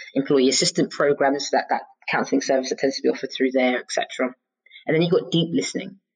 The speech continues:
And that's really around, you know, listening for meaning and really drivers to co-collaborate and to co-create with employees. So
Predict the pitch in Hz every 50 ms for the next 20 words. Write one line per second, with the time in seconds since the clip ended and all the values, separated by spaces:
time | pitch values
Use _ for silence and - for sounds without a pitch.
0 | _ _ _ - - - - 139 160 160 - 165 160 147 139 131 135 135 131 131
1 | 131 131 127 135 127 131 131 127 - 151 147 156 156 - 151 143 135 139 - 127
2 | 131 139 147 147 143 139 135 131 131 131 135 131 131 127 131 135 131 135 143 143
3 | 131 135 131 - - - - 135 127 127 127 127 123 - - - - - - 143
4 | 143 143 - - - - - 139 135 135 139 139 131 127 123 127 - - 123 127
5 | - - 139 - - 143 139 139 - - - 143 135 135 135 - 131 123 - 127
6 | 123 127 - - 135 135 131 131 135 - - - - 131 127